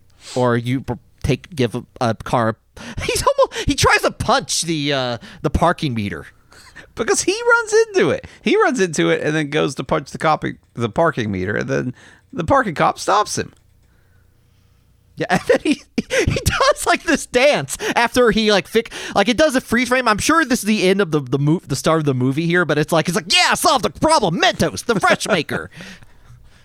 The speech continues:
Speaker 2: What if this is the end of the movie, though?
Speaker 1: It could be.
Speaker 2: You know, the size of his pockets, he opens them up at
Speaker 1: He looks
Speaker 2: some
Speaker 1: like a
Speaker 2: point.
Speaker 1: robot. Yeah.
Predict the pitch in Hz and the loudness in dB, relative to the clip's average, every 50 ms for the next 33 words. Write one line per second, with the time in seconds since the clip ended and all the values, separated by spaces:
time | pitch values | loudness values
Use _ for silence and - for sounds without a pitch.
0 | - - - - - _ - - - - - - - 480 554 554 539 - 427 - | -20 -20 -20 -20 -20 _ -18 -16 -14 -14 -10 -2 2 4 4 4 2 2 0 0
1 | - 214 160 143 147 131 113 120 143 143 127 120 95 98 101 90 95 92 85 82 | 0 0 0 2 2 4 4 4 4 2 2 0 0 -2 -2 0 -2 -2 -2 -4
2 | 85 76 80 78 73 69 71 92 - _ _ _ _ - - _ _ _ _ _ | -6 -4 -4 -4 -4 -4 -6 -8 -10 _ _ _ _ -20 -20 _ _ _ _ _
3 | _ _ _ - _ _ _ - _ _ _ - - - - - 175 220 - - | _ _ _ -20 _ _ _ -20 _ _ _ -8 -6 -2 0 2 2 4 2 2
4 | - 160 180 202 - _ _ _ _ _ _ _ - - - - - - - 247 | 2 0 -2 -2 -6 _ _ _ _ _ _ _ -20 -20 -20 -20 -20 -8 -2 0
5 | 285 415 466 453 381 - - - - - 453 539 571 523 480 349 294 311 - - | 2 4 4 2 2 0 0 0 2 2 4 4 2 2 2 0 -2 -2 0 0
6 | 214 156 143 - - - 82 - - - - - - - - 190 247 381 440 440 | 0 0 0 0 -2 -4 -8 -8 -8 -12 -14 -14 -10 -6 -2 0 2 2 2 2
7 | - 370 320 233 - 165 143 123 95 67 - - - - - _ _ _ _ _ | 0 0 -2 -2 -2 0 0 0 0 0 -2 -6 -12 -20 -20 _ _ _ _ _
8 | _ _ _ _ _ - 135 147 185 254 175 151 139 131 131 117 123 156 - 98 | _ _ _ _ _ -2 0 2 2 2 2 2 2 2 2 2 2 2 2 2
9 | 98 92 - - - - - _ _ _ _ _ _ _ 185 170 120 87 82 | 0 -2 -4 -8 -14 -16 -18 _ _ _ _ _ _ _ -6 -4 -4 -4 -4